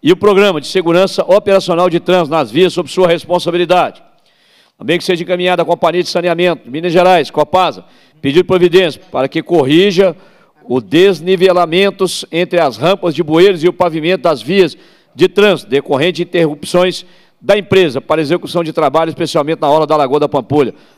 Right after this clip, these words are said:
bem como adote medidas para que nessas intervenções futuras o ni-, o nivelamento em questão seja respeitado, considerando os riscos potenciais para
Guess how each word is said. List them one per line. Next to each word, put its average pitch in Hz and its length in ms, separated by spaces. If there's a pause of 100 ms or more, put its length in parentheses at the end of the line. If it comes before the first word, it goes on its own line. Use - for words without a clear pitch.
bem 160 240
como 175 220
adote 156 420
medidas 156 400
para 165 240
que 165 220
nessas 165 280
intervenções 170 560
futuras 190 520 (360)
o - 80
ni-, 147 140
o 175 340
nivelamento 175 680
em 175 40
questão 170 340
seja 170 180
respeitado, 160 500
considerando 160 360
os 120 100
riscos 151 260
potenciais 170 720 (540)
para 156 400